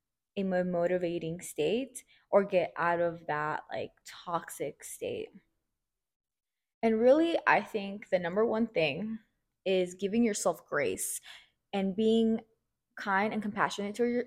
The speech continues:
towards yourself. And I know that might sound a little e-, cheesy or simple or too simple, but I think once you kind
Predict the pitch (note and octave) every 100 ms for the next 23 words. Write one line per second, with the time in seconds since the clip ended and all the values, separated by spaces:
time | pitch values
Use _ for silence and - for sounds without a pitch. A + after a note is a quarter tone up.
0 | - - A#3 A#3 B3 C4 B3+ B3 F#3+ F#3+
1 | F#3 F#3 G#3 G#3 G3+ G3 - G3 G3 F#3+
2 | F#3 F#3 F#3 G3+ _ _ _ - - -
3 | G3 F3+ G3 A3+ E4 G4+ _ - G3+ G3
4 | F#3 F#3 - D3+ E3 - G#3 B3 A3+ -
5 | A3 A#3 - F3+ - - - F4 - _
6 | - - - - G#3 G#3 - C#3+ A#3+ C4+
7 | C#4 C#4 G#3 G3 A3+ - D#4 D4+ B3 _
8 | _ _ _ _ _ _ _ _ _ _
9 | _ _ _ - F#4